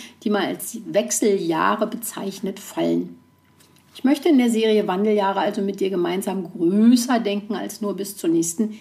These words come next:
Hitzewallung. Danach möchte ich auch mit dir auf die Wechseljahre schauen, warum sie immer noch ein Tabu sind, inwieweit sie dich jetzt schon betreffen und wie Frau sich für diese Zeit,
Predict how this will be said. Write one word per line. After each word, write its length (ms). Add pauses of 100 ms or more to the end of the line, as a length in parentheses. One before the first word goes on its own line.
(120)
Hitzewallung. 680 (1300)
Danach 200
möchte 260
ich 220
auch 340
mit 180
dir 160
auf 120
die 120
Wechseljahre 640
schauen, 380
warum 180
sie 140
immer 180
noch 160
ein 160
Tabu 480
sind, 380
inwieweit 480
sie 160
dich 180
jetzt 320
schon 220
betreffen 580 (320)
und 160
wie 80
Frau 360
sich 320 (200)
für 220
diese 320
Zeit, 500